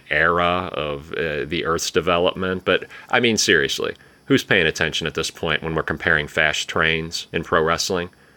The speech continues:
Uh, Ultimo Panda is a fat dude in a full panda deal. He gets blowed up just running the ropes and has to take a break, and, and that's a shoot. It's funny.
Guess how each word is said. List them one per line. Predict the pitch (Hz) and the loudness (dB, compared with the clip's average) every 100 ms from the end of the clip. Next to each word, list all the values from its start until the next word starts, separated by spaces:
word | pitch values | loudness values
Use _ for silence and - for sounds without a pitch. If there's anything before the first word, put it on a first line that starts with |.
| _ - | _ 0
Uh, | 87 - | 0 2
Ultimo | 160 196 180 147 104 | 2 4 2 4 4
Panda | - 110 107 104 87 | 4 4 4 4 2
is | 80 | 0
a | 82 | -2
fat | - 101 101 | 2 2 4
dude | 104 101 98 | 2 2 2
in | |
a | 90 | 0
full | - 101 | -2 -4
panda | - 95 98 80 | 0 0 0 -2
deal. | 73 80 80 - _ _ _ _ _ | 0 0 -2 -6 _ _ _ _ _
He | 160 | 0
gets | 160 - | 2 2
blowed | 107 113 107 | 4 4 6
up | 107 - | 4 2
just | 95 - | -2 2
running | 101 95 | 2 2
the | 85 | 0
ropes | 85 92 78 - - | 2 2 0 -4 -6
and | 98 87 | -4 -2
has | - 107 | 0 -2
to | - | 0
take | 104 - | -2 -2
a | |
break, | 78 95 90 78 90 | 0 4 4 2 -4
and, | 87 80 | -4 -4
and | 95 | -2
that's | 101 - | 0 0
a | - | -4
shoot. | - 107 80 | -2 0 0
It's | 87 - | -6 -4
funny. | 117 110 78 | -2 -2 -4